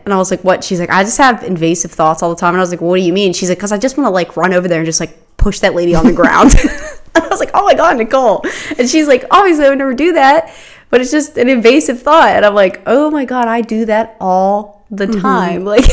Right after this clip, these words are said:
Speaker 1: <laughs>
Speaker 2: Well, it's the structure of the human brain. I'm glad you brought this up 'cause everybody should know about inva-, invasive thoughts. So the structure of the human brain is, like, when you're in a stressful situation, or maybe not even stressful, maybe you're in a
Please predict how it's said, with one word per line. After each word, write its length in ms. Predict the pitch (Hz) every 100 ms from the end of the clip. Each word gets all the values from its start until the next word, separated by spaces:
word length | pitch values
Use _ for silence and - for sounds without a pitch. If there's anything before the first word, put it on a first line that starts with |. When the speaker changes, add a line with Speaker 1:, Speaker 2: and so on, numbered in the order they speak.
| 453
Speaker 1:
<laughs> 200 | - -
Speaker 2:
Well, 120 | 294 349
it's 200 | 349 -
the 80 |
structure 480 | - - 285 320 330
of 80 | 285
the 80 | 240
human 300 | 202 247 214
brain. 260 | 180 202 185
I'm 80 | 180
glad 180 | 208 208
you 80 |
brought 160 | 202 190
this 140 | 190
up 100 | 175
'cause 100 | 165
everybody 300 | 196 196 185 180
should 200 | - 180
know 100 | 170
about 200 | 170 170
inva-, 260 | 160 170 -
invasive 460 | 202 170 175 170 -
thoughts. 320 | - - - - - - - -
So 420 | - 226 226 226 -
the 100 | 220
structure 340 | - 330 330
of 60 | 262
the 60 |
human 200 | 254 240
brain 400 | 175 202 202 196
is, 240 | 190 185 190
like, 220 | 180 175
when 100 | 190
you're 120 | 190
in 40 | 190
a 40 |
stressful 360 | 185 202 190 175
situation, 680 | - 185 180 185 185 196 -
or 100 | 226
maybe 240 | 302 359
not 260 | 254 214 -
even 200 | 220 226
stressful, 380 | - 190 - 185
maybe 200 | 208 233
you're 140 | 240
in 60 |
a 40 | 208